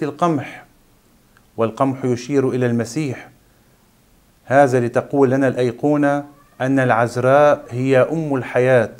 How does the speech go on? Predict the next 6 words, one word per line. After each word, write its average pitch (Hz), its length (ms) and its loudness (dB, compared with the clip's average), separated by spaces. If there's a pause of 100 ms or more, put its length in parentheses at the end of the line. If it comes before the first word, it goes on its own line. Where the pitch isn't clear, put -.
(720)
وكما 131 520 2
كانت 139 460 0 (320)
حواء 127 520 4
الأولى 123 580 0 (380)
أم 156 240 0
الحياة، 139 600 -2